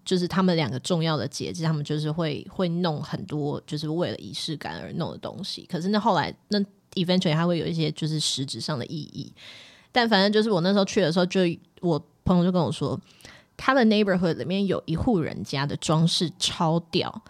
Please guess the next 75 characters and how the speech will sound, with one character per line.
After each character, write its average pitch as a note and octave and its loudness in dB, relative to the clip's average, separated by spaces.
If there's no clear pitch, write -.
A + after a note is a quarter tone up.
他 B3+ 0
说 B3+ 6
你 G3 6
来 C#3 0
的 D3+ 0
时 - -2
候 D#3+ 6
他 F3+ 2
们 D#3+ 2
应 D#3 0
该 D3+ 0
已 - -4
经 D3 0
开 D#3 -2
始 E3 -2
在 C#3 -4
弄 D3 -2
了。 D#2+ -8
然 F#3+ 4
后 D#4 4
我 E3 0
真 G3+ 0
的 G3+ 6
有 - -2
看 D3 -4
到， E2+ -2
就 A#3 0
是 A3+ 0
他 B3+ -2
们， G#3 2
我 E3 -2
朋 F#3+ 2
友 E3+ 2
是 F#3+ -2
住 F#3+ -2
郊 C3+ -4
区， A2 -10
然 F3+ 4
后 A#3+ 6
他 A#3 4
这， G#3+ 4
就 G3+ -2
是 F#3+ 2
你 D#3+ 0
在 F#3 4
店 F#3 4
里 D3 4
面 D#3+ 4
看 E3+ 2
到 F3 4
就 E3+ 2
是 F3+ -6
这 F3+ 0
样 - -2
一 D#3+ -4
个 - -4
一 C#3 -4
个 - -6
的 - -4
房 - -6
子， - -12
然 D#3+ 2
后 F3 4
他 E3+ 4
会 E3+ 2
每 C#3+ -2
个 D3 -4
人 C#3+ -2
都 D#3+ -2
有 D3 -2
自 D#3+ -4
己 C3+ -4
的 - -6
front D3 -2
yard D3+ -2